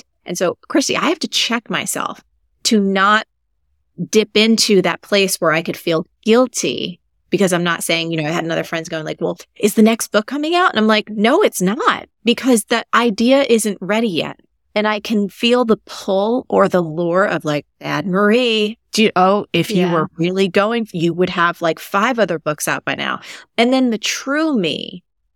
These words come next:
Speaker 1: like, my higher self, thankfully, steps up and is like, "Sit down. You are healthier than ever. You're having more fun than ever. You're feeling stronger than ever. Like, this is your experience of life that you've been craving for decades."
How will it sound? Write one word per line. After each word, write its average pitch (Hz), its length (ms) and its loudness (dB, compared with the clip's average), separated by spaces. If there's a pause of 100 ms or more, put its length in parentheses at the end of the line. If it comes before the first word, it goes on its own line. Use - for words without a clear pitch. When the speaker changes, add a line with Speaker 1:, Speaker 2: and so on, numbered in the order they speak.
Speaker 1:
like, 180 220 -2
my 190 140 0
higher 247 420 0
self, 165 400 -2
thankfully, 180 640 -2 (360)
steps - 460 -2
up 196 80 0
and 180 80 -6
is 165 100 -4
like, 156 200 -2 (280)
"Sit 185 240 -2
down. 160 460 -2
You 165 180 -2
are 147 100 2
healthier 214 680 -2
than 208 200 -2
ever. 190 420 -4
You're 175 120 -2
having 180 320 -4
more 165 180 -6
fun 208 360 -2
than 214 160 -2
ever. 180 420 -2 (260)
You're 170 140 -2
feeling 165 400 -4
stronger 202 640 0
than 170 140 -2
ever. 156 160 -8
Like, 160 260 -4 (160)
this 262 360 0
is 175 180 -4
your 151 140 -2
experience 170 480 -6
of 156 120 -8
life 170 220 -2
that 160 120 -6
you've 180 180 -4
been 202 180 -4
craving 202 1080 -4
for 202 200 -6
decades." - 680 -4